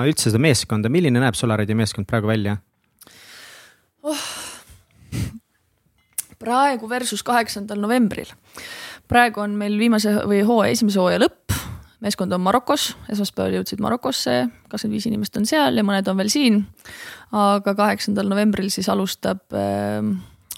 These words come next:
Speaker 2: uue hooaja tiim, kus on suurusjärk sada inimest. Ja, ja me siis simuleerime üht keskmise suurusega ettevõtet, suhtume kõigesse, mis me teeme nagu ühe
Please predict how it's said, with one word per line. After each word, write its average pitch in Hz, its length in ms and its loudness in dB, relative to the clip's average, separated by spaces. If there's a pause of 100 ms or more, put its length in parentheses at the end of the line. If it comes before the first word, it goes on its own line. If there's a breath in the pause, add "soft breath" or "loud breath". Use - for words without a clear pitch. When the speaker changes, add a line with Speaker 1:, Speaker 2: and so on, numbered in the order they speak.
Speaker 2:
uue 202 280 -2
hooaja 185 400 0
tiim, 285 240 0
kus - 160 -4
on 220 160 2
suurusjärk 196 480 -4
sada - 300 -4
inimest. - 480 -10 (880 soft breath)
Ja, 202 160 4 (580)
ja 196 160 4
me 196 80 4
siis 196 220 0
simuleerime 233 880 4
üht - 240 -4
keskmise - 340 -6
suurusega 254 480 0
ettevõtet, 349 720 0 (340 loud breath)
suhtume 285 560 0
kõigesse, 277 320 0
mis 247 240 2
me 233 80 0
teeme 240 460 2
nagu 220 300 -2 (600)
ühe 220 160 2